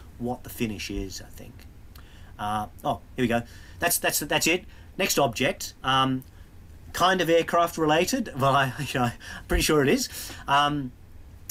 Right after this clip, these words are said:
this is one that came into the collection, uh, very, very recently. Um, and it, it came from Canada, uh, as a, um, as a loan, but a long-term loan. And we're,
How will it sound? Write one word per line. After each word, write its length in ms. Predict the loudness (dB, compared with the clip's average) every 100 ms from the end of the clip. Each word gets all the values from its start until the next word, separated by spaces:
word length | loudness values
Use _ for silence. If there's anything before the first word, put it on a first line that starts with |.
| -8 -2
this 180 | 2
is 160 | 2 2
one 220 | 4 4
that 140 | 2 0
came 280 | 0 2
into 200 | 2 0
the 80 | -2
collection, 580 | 0 -2 0 -2 -2 -4 -2
uh, 240 | 2 2
very, 200 | 4 4
very 200 | 4 2
recently. 560 | 2 0 0 -2 -4 -6 -14 -16 -16 -16 -14 0
Um, 680 | 4 6 4 4 2 -2 -4
and 160 | -4 -2
it, 100 | -4
it 100 | -8
came 200 | -2 -2
from 140 | -2 -4
Canada, 520 | -2 -4 -4 -8 -12 -18 -18 -18 -6
uh, 180 | 0 0 2
as 260 | 2 2
a, 260 | 2 2 2
um, 280 | 0 -2 -8 -10
as 140 | -4 0
a 60 |
loan, 580 | 2 4 4 2 0 -4 -8 -8
but 80 | 0
a 60 | 2
long-term 600 | 4 4 0 -2 -2 0
loan. 360 | 0 0 -4 -4
And 220 | -2 2
we're, 320 | 4 4 0